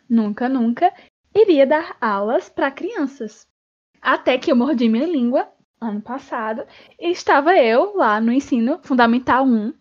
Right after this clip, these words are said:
lecionando e amando, porque, gente, trabalhar com crianças, eles tinham entre seis e sete anos.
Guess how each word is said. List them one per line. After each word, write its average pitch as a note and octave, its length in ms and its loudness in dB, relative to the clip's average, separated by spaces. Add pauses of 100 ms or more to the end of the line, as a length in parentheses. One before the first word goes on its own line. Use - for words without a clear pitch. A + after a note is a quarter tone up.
(220)
lecionando A#3+ 760 -2
e C#4 180 -4
amando, B3+ 480 -8
porque, - 480 -8 (200)
gente, A#3 220 -6
trabalhar B3 440 -4
com C4+ 140 -6
crianças, A3 640 -4 (340)
eles A3+ 300 0
tinham A#3 300 -2
entre A#3+ 420 -2
seis A#3+ 640 -2
e A#3+ 60 -8
sete A3 360 -6
anos. G3+ 360 -6